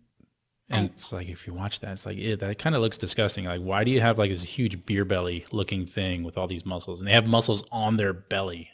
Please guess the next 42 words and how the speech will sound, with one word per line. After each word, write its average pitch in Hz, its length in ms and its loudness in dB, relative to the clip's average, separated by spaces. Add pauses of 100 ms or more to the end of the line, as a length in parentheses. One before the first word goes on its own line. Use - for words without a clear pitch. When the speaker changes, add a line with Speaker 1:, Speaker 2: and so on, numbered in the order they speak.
Speaker 1:
It's, - 320 -12
it's 117 180 -8
kind 101 220 -8
of 85 100 -10 (200)
weird 87 300 -6
to 92 60 -4
look 87 220 -8
at. 90 240 -6 (380)
Speaker 2:
Can 247 160 -4
I - 20 -6
tell 226 160 -4
you 202 100 -2
a 185 40 -4
story? 180 540 -6
Speaker 1:
Go. 101 220 -2 (340)
Speaker 2:
<clears throat> 240 260 4
So, 180 680 0
I 208 80 2
don't 262 120 4
know 294 80 4
if 285 80 -4
you've 208 140 -4
heard 180 160 -2
of 170 140 -4
Optavia. 175 1040 -6 (560)
Speaker 1:
Mm-mm. 110 300 -2 (1200)
Speaker 2:
So 226 140 4
there 226 140 8
are 240 100 8
actually 247 220 2
doctors 196 540 2
that 202 200 -2
push - 240 -4
this. 175 160 -4
There's 175 160 -4
a 170 60 -2
lot 175 200 -2
of 196 60 -6
people 202 220 -2
that's 175 180 -4
doing 165 420 -2
these, 160 400 -6